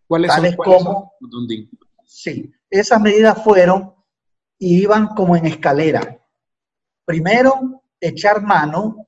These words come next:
Speaker 2: de las vacaciones acumuladas de los trabajadores. Segundo, echar mano de las, echar mano del adelanto de las prestaciones sociales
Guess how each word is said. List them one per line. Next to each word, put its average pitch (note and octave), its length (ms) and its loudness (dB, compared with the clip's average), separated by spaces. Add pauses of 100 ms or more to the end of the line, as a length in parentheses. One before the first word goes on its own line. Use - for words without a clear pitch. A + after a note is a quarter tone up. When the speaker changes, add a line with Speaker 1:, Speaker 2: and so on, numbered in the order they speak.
(160)
Speaker 2:
de F#3 580 -4
las E3 180 -2
vacaciones E3 720 -4
acumuladas C#3 680 -2
de D3 80 -6
los C3 160 -10
trabajadores. G2+ 640 -12 (1800)
Segundo, B3+ 880 2
echar F#3 340 -4
mano F#3 520 -2
de D3 160 -6
las, C3 180 -4 (480)
echar F#3+ 300 -6
mano F#3+ 540 -4
del D#3+ 380 -8
adelanto G3+ 840 -4
de G3 100 -6
las D#3+ 260 -4
prestaciones G3 1080 -8
sociales G3 720 -10